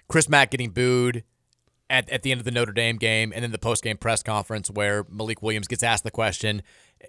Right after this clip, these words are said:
"Ha-, has he lost the, the team?" And he kinda stares and thinks about it and says, like, "I gotta say no comment to that." Like, that was the moment where it was like, "Okay, like, like,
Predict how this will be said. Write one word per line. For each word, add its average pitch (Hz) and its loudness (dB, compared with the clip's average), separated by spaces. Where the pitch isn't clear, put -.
"Ha-, 113 0
has 110 2
he 117 -4
lost 110 4
the, 107 -6
the 104 -12
team?" 117 -2
And 117 0
he 117 -2
kinda 113 -2
stares 113 2
and 85 -12
thinks 110 -4
about 107 0
it 101 -6
and 101 -8
says, 98 -4
like, 95 -6
"I 95 -6
gotta 92 -8
say 104 -6
no 92 -6
comment 104 -4
to 104 -6
that." 104 0
Like, 135 0
that 170 6
was 110 2
the 131 2
moment 113 0
where 101 -4
it - -6
was 98 -6
like, 101 -10
"Okay, 98 -2
like, 95 -10
like, - -14